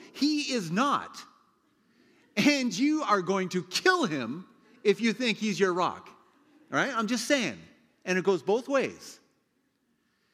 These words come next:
And it sounds good. But here's the thing. When we place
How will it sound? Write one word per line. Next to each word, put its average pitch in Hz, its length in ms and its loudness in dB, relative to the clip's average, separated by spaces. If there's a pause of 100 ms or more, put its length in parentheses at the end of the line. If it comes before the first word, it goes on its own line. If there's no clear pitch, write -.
(160)
And 156 100 -2
it 160 100 -2
sounds 262 520 -4
good. - 380 -10 (1160)
But 190 140 2
here's 247 240 -4
the 220 80 -4
thing. 240 280 -6 (720)
When 175 320 -2
we 240 140 -4
place 196 500 -6